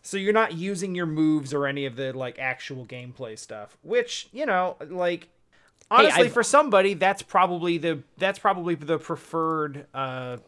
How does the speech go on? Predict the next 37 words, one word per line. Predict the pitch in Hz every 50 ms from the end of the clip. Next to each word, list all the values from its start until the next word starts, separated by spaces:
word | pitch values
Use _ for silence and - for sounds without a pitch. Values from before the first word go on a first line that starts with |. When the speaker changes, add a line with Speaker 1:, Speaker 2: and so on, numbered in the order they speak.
| _ _ -
Speaker 1:
that's | - 156 -
probably | - 190 185 170 175 165
the | 139 156
preferred | 127 - 143 131 - - 151 151 147 143 143 143 139 131 120 107 - _ -
style. | - - 185 180 226 180 135 135 143 - -
And, | 156 151 143 143 143 131 123 _ _ _ _ -
you | 170 170
know, | 143 147
more | 156 160 156 180 185
power | - 202 190 196 185
to | 185 208 220
you. | 156 101 92 - _ _ _ _ _ -
Speaker 2:
Yeah, | - 226 190 156 - -
I've, | 175 175 180
I've | - 147 175 175 156
played | - 185 160 -
through | - 131
games | 120 117 104 101 98 - -
that | 110 107
are | 101 101
like | 98 98 98 -
that, | 120 113 117 -
even | 175 131 117 123 120
though | 113 113 110
I, | 110 120 - 135
I | 135
know | 131 131 127 135
I'm | 135 131 123 117
playing, | - - 135 123 123 135 -
I | - 151
feel | 131 - 165 156
like | 147 147 143
I'm | 139 127 123 120
missing | 123 135 120 - 139 123
out | 104 104 120
on | 123 127 135 131
stuff. | - - - 160 165 165 -